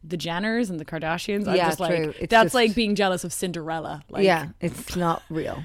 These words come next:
Speaker 2: And you don't know anyone in real life like that.
Speaker 1: Exactly. It's so far from any truth. Um, so any Irish highs and lows in the Irish landscape.
Speaker 2: You take,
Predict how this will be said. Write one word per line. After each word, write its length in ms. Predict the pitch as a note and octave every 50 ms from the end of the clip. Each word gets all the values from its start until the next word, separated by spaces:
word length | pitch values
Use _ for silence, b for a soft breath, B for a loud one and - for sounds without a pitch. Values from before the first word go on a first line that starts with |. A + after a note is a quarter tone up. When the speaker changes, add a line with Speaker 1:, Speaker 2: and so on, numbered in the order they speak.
| F3+ -
Speaker 2:
And 120 | G#3 A3 A#3+
you 100 | B3 A#3+
don't 240 | B3+ B3 A#3+ F#3+
know 220 | G#3 G3+ G3+ G3+ G3
anyone 320 | F#3+ F#3 F3 E3 E3+ E3
in 160 | E3 E3 E3
real 180 | D#3 D#3+ D#3+ D3+
life 240 | D3 C#3+ C#3+ - -
like 220 | C#3 D3 C#3+ -
that. 180 | - - - -
Speaker 1:
Exactly. 560 | G3+ E3+ F3 F3 - - - - - - - - -
It's 160 | F#3 - -
so 320 | - G#3 F#3+ G3 G3 F#3+
far 480 | F#3 - - G#3 F3+ F3 F3 D#3+ D3 D3+
from 320 | - - E3+ D#3+ D#3 D#3 - - - -
any 280 | E3+ F3 F3 E3+ D#3+
truth. 580 | D3 - - E3 D#3+ D#3 D3+ - - - - - -
Um, 480 | - E3 D#3 D3+ D3 G#2 - G#2 - - - - - _ _ - -
so 420 | - - F#3 F3 F3 E3+ F3 - - E3+
any 360 | F3+ G3+ A3 B3 B3 B3 - -
Irish 720 | F3+ F#3+ G3 G#3 A3+ A3 F#3+ E3+ E3+ - - - - -
highs 300 | - F#3+ F3+ F3+ F3 F#3
and 120 | E3+ E3
lows 360 | D#3+ D#3+ D#3 D#3+ D#3+ D#3+ - B B B B B B B B -
in 140 | - F3+ F3
the 100 | E3+ -
Irish 300 | - F3 F3 E3+ E3 -
landscape. 680 | E3+ E3 E3 E3 D#3+ - - F3+ D#3 D3+ D#3+ - - - - -
Speaker 2:
You 160 | - A3 A3
take, 280 | A3 - A3+ G#3+ G#3 G3+